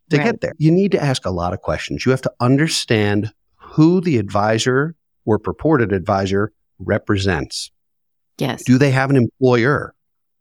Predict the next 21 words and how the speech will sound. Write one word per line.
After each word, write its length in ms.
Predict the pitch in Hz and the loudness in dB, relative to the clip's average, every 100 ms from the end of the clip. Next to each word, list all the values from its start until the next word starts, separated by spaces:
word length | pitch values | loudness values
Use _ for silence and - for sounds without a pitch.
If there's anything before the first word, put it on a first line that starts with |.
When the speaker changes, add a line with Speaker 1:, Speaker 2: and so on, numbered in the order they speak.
| - | -4
Speaker 1:
Are 100 | 127 | 0
they 160 | 175 220 | 2 0
a 60 | |
W 400 | 151 143 151 220 | 0 0 2 0
two 260 | - 185 160 | 2 4 4
employee 560 | 160 156 123 117 113 - _ _ 127 | 4 2 4 4 2 -2 _ _ -4
of 120 | 120 | 0
a 120 | 127 | 0
bank 480 | 104 120 110 76 - | 0 0 0 -4 -4
or 160 | 113 110 | -2 0
a 60 | |
trust 340 | - 135 120 - | 0 0 0 -2
company 340 | 90 - 80 | -4 -4 -6
or 140 | 92 | -2
an 60 | 107 | -2
insurance 460 | 117 - 147 113 - | -2 0 0 0 -2
company 380 | 90 80 87 | -6 -6 -4
or 140 | 98 117 | -2 0
an 60 | |
investment 540 | 131 131 135 - 113 95 | 2 2 2 0 -2 -2
manager? 460 | 87 76 - - | -6 -6 -10 -16